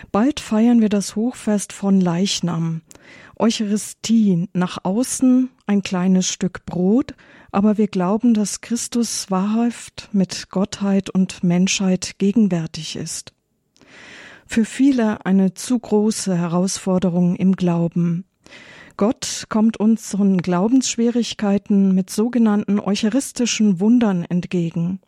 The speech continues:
Eines fand zweitausenddreizehn in Liegnitz in Polen statt.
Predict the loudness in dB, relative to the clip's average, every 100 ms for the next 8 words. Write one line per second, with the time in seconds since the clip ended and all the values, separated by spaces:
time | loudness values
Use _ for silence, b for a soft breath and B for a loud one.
0 | _ _ _ B B B B B 0 2
1 | 2 0 -2 0 0 -2 -2 0 0 0
2 | -2 -4 -4 -2 -4 -4 0 2 2 2
3 | 2 2 -2 0 -2 -2 -4 -4 -2 0
4 | 4 4 2 -2 -4 -6 -10